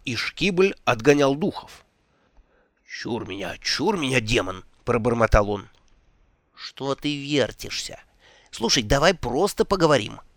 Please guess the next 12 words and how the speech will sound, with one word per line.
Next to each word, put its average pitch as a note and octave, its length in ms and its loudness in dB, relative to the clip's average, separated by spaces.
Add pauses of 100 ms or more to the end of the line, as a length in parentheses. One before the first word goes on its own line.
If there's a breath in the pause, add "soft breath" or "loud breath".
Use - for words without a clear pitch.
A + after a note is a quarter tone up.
(160)
Я C3 300 -2
прямо C3 520 0
у - 220 -6
тебя B2 300 0
за C#3 100 -4
спиной». C3+ 500 -2 (1700)
Бруто G#2+ 560 -6
медленно G#2+ 680 -4
обернулся. A#2+ 840 -6 (1080)
Сад - 340 -8
был G#2 220 -10
пуст. - 520 -20